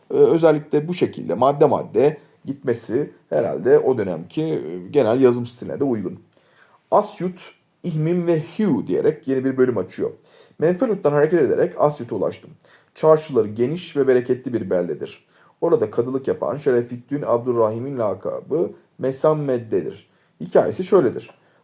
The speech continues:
Mısır ve Şam'da vakıflara verilen zekat ve sadakalar kadıların elinde toplanır ve bir şehre gelen fakir önce kadıya müracaat eder. O da fakire gücü yettiğince bir şeyler verir.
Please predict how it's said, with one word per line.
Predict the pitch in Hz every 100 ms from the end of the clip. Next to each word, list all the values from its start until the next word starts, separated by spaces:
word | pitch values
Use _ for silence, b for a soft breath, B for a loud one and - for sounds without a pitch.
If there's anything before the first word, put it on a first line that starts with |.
| -
Mısır | 233 240 160
ve | 123
Şam'da | - 131 90 78 165
vakıflara | 143 - - 143 135
verilen | 107 92 90
zekat | 110 120 156
ve | 117
sadakalar | 120 131 - 64 139 -
kadıların | 131 131 143 143
elinde | 123 123 131
toplanır | 127 - - 104 151
ve | 131
bir | 139
şehre | 139 139 131
gelen | 127 117 113
fakir | 113 107 151 180 -
önce | 175 160 165
kadıya | 156 139 127
müracaat | 107 98 85 87 85 80
eder. | 82 71 - b b b b
O | -
da | 185
fakire | 147 143 151 143
gücü | 139 143 147
yettiğince | 143 - 135 120 156
bir | 135
şeyler | - 120 107 87
verir. | 65 65